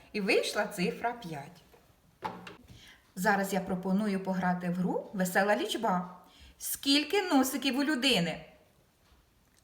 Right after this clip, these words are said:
Один. Скільки вух у котика? Два. А в зайчика? Також два. Молодці. Скільки вогників у світлофора? Один,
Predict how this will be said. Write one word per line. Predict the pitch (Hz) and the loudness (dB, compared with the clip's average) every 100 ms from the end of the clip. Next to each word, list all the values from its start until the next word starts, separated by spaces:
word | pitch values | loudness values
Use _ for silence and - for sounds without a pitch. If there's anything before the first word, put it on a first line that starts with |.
| _ - | _ -4
Один. | 440 285 339 320 - - _ _ - - - | -2 0 -4 -6 -12 -20 _ _ -20 -20 -12
Скільки | 220 - - 233 214 214 254 - 427 | -8 -6 -6 0 2 2 0 4 4
вух | - 359 240 - - - - - | 4 4 4 2 -8 -18 -20 -6
у | 349 | -6
котика? | - 381 285 202 - 196 202 - _ _ _ _ _ _ _ - | 0 0 0 -4 -6 -12 -12 -18 _ _ _ _ _ _ _ -4
Два. | 359 440 403 381 - - - - | 2 4 4 2 -6 -14 -16 2
А | - | 4
в | 294 | 6
зайчика? | 277 240 240 277 - - - - - | 8 8 6 -4 -8 -10 -10 -18 -2
Також | 233 240 247 | -2 0 -2
два. | 226 226 226 220 - - - - - _ | -2 -6 -8 -12 -20 -20 -20 -20 -20 _
Молодці. | 339 339 339 349 277 277 - - - | -2 0 0 -4 -8 -8 -16 -20 -8
Скільки | - - - 269 302 - 220 | -4 -2 2 4 4 2 0
вогників | 208 214 415 - 240 - 208 - | 0 6 6 6 4 0 -4 -2
у | |
світлофора? | 311 339 370 403 359 247 165 170 - - - _ - | -4 -2 2 2 4 4 4 0 -8 -20 -20 _ -4
Один, | 175 175 196 480 | -4 0 0 0